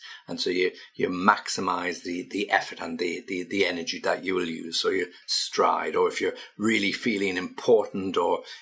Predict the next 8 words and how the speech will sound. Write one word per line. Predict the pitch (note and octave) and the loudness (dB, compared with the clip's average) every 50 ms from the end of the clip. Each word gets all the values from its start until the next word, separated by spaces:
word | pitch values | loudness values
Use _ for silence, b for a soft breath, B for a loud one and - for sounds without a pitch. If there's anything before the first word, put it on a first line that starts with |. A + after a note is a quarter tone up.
| B - | B -2
inflated | - F#2 G2 F2 - - - A2+ G#2+ G2 G2 G2 - - G2+ F2+ - | 0 0 0 0 -2 -2 0 4 4 4 4 2 0 0 -2 0 2
or | F2+ F2 E2+ E2 - - - | 2 2 2 2 0 -2 -4
proud, | - - A#2+ G#2 G2 F#2+ F#2 F#2 E2+ | 0 2 4 4 4 4 4 2 2
and | - F#2 F#2 | 0 0 0
you | F#2 F2 D#2+ B B B B | 0 -2 -2 B B B B
stride | - - - - - - - - B2 B2 A#2 A2 A2 G#2+ G#2 G#2 G#2 G2+ F2 | -4 -2 -2 -2 -4 -4 -4 -2 2 2 4 4 4 4 2 2 2 2 2
around, | G#2 G#2 F#2 F#2+ G#2 G2 - D#2+ D#2+ D#2+ E2 D#2+ - | 2 2 2 4 2 2 2 0 -4 -8 -10 -2 2
yeah? | G#2 A2 B2+ C#3 C3+ | 4 4 4 2 -2